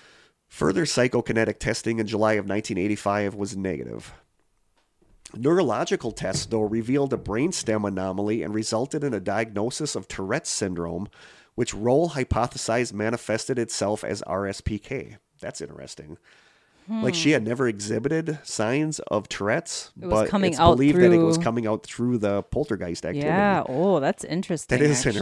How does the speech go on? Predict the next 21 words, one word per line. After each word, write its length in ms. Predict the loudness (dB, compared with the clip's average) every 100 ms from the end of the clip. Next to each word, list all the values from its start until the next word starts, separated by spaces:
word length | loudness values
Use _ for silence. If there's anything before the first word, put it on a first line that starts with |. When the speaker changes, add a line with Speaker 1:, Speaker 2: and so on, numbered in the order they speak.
| 0
Speaker 1:
interesting. 340 | 0 -2 -4 -8 -16 -20 -20 -20 _ _
Following 520 | 0 4 6 4 4
research 480 | 4 2 2 0 2
by 120 | 2
Michael 400 | 2 2 2 0
Persinger, 800 | 0 0 0 2 2 4 2 0 -4
Roll 360 | 4 6 8
also 280 | 6 4 4
linked 260 | 2 2 0
the 60 |
disturbances 600 | -2 0 0 0 0 -4 0
to 160 | 0
a 40 | 2
magnetic 500 | 0 0 0 0 -2
storm 520 | -6 -2 2 4 2
that 100 | 0
had 160 | -2 -4
swept 340 | -2 -2 -2
through 140 | -2 -2
the 140 | -2
Earth's 240 | -2 -4